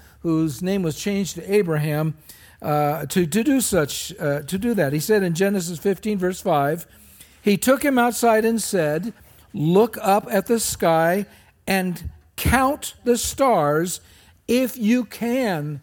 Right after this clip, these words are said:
count them." Then he said to him, "So shall your offspring be." And Abram believed him, and it was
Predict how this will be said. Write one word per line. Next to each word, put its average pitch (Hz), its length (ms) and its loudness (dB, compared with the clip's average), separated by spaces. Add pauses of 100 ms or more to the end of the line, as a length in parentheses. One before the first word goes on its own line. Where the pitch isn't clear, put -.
(100)
count 165 380 -4
them." 127 540 -6 (720)
Then 165 180 0
he 170 80 2
said 170 280 2
to 160 80 2
him, 156 220 2
"So 175 440 2
shall 180 300 -4
your 147 220 -6
offspring 151 800 -12
be." 113 300 -12 (1040)
And 123 200 -8
Abram 165 240 -4
believed 151 480 -2
him, 107 300 -12
and 127 100 -14
it 131 60 -16
was 113 160 -12